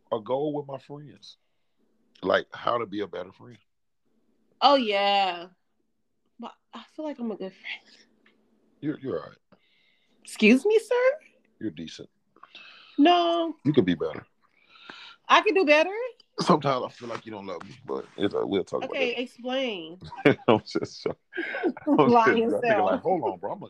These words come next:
Speaker 1: good man. I'm, I'm good out
Speaker 2: No,
Speaker 1: here."
Speaker 2: but friend goal. <sighs> I don't know. I feel like
Speaker 1: For
Speaker 2: I
Speaker 1: me,
Speaker 2: had a
Speaker 1: as a,
Speaker 2: free friend
Speaker 1: as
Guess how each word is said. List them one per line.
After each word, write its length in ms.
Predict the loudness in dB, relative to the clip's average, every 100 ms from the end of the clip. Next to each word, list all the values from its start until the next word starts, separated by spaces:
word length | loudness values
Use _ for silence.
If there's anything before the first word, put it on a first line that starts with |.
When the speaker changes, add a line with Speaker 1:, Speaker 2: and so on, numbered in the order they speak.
| _
Speaker 1:
good 260 | -10 -10 -10 -14
man. 180 | -14 -14 _
I'm, 60 | _ _ _ _ _ _ -20 -20
I'm 280 | -18 -10 -10
good 100 | -4
out 100 | 2
Speaker 2:
No, 220 | 4 4
Speaker 1:
here." 60 | 2
Speaker 2:
but 300 | 2 0 -2 _ _ _ _ _ _ _ _ _ _ _ _ _ -20 _
friend 320 | -4 -4 -4 -6
goal. 560 | -6 -4 -4 -6 -10 -14 _ _ _ _ _ _ _ _
<sighs> 140 | -20
I 340 | -14 -12 -12 -14 -20 -20 -20 _ _ _ _ _ _ _ _ _ _ _ _ _ _ _ _ 2 2
don't 220 | 4 4
know. 400 | 4 4 2 -2
I 160 | -2 -4
feel 160 | 0
like 140 | 2 2
Speaker 1:
For 60 |
Speaker 2:
I 20 | 2
Speaker 1:
me, 60 |
Speaker 2:
had 120 | 0
a 60 | 0
Speaker 1:
as 60 | 0
a, 40 |
Speaker 2:
free 120 | -2
friend 240 | -4
Speaker 1:
as 20 | -2